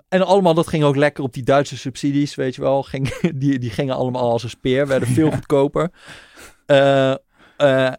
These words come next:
Speaker 1: en ondertussen kreeg je dus ook, nou ja, ik heb het al aan het begin van dat polysilicium, het grootste
Speaker 2: Ja.
Speaker 1: grondstof. In de tijd ging bijna al het polysilicium naar de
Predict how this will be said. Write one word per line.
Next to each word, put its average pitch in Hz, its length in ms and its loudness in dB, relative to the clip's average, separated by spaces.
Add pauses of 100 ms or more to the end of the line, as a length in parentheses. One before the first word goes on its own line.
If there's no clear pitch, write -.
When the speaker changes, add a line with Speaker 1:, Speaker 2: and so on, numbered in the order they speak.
(180)
Speaker 1:
en 151 340 -2
ondertussen 185 720 0
kreeg 185 240 0
je 190 60 0
dus 151 200 2
ook, 170 340 0
nou 127 140 -2
ja, 90 60 -6
ik - 80 -10
heb 127 120 -8
het 139 80 0
al 135 120 2
aan 135 60 0
het 127 100 -2
begin 135 300 -4
van 135 160 -6
dat 120 160 -4
polysilicium, 131 840 0
het - 100 -10
grootste 127 340 0
Speaker 2:
Ja. 95 60 -8
Speaker 1:
grondstof. 139 580 -4 (960)
In 160 120 2
de 156 140 0
tijd 175 240 2
ging 143 180 -2
bijna 143 180 2
al 156 200 0
het 156 120 -2
polysilicium 135 680 0
naar 120 200 -2
de 113 80 -10